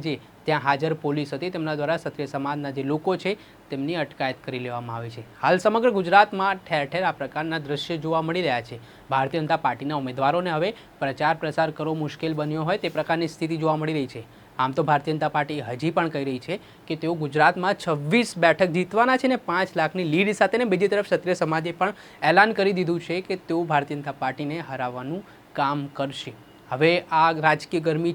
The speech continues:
છે તે દિવસે ને દિવસે વધતી જઈ રહી છે. આજે પણ સંકલન સમિતિ દ્વારા સાંજે છ વાગે રાજપૂત ભવનમાં મહત્વપૂર્ણ પત્રકાર પરિષદ રાખવામાં આવી છે, જેમાં વધુ એક મહત્વની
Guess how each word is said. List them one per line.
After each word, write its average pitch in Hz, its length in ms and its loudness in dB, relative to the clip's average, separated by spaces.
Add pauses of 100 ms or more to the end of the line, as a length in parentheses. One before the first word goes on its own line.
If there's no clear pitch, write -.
છે 165 140 -2
તે 165 100 -2
દિવસે 151 200 -4
ને 160 120 -2
દિવસે 151 220 -6
વધતી 147 380 -2
જઈ 160 120 2
રહી 160 140 -4
છે. 165 120 -6 (440)
આજે 160 220 4 (100)
પણ 180 260 2 (240)
સંકલન 180 440 2
સમિતિ 160 360 -2
દ્વારા 160 240 4 (220)
સાંજે 160 320 2
છ 160 260 2
વાગે 151 240 4
રાજપૂત 147 380 0
ભવનમાં 143 420 -6
મહત્વપૂર્ણ 143 560 -4
પત્રકાર 147 460 -4
પરિષદ 139 360 -4
રાખવામાં 143 460 -2
આવી 156 180 -4
છે, 190 100 -6 (320)
જેમાં 180 340 4
વધુ 160 240 2
એક 170 160 -6
મહત્વની 156 420 0